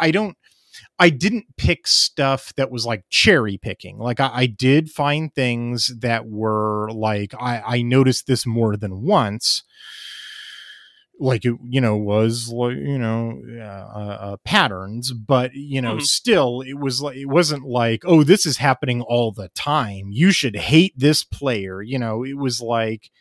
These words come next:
Speaker 1: "Hey, you know, uh, of, uh, i-, in a game in which they did, you know, ninety-eight percent,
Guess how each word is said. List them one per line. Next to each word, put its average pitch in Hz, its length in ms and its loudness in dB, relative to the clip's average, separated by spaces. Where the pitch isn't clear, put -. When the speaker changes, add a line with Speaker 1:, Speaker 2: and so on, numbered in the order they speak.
Speaker 1:
"Hey, 123 440 -2
you 139 140 -2
know, 107 320 -4
uh, 101 100 -8
of, 131 400 4
uh, 156 100 -12
i-, 160 160 -4
in 156 200 4
a 143 60 8
game 160 360 2
in 139 160 0
which 135 300 0
they 135 180 2
did, 117 640 0
you 143 100 -2
know, 117 220 2
ninety-eight 131 800 2
percent, 123 580 -2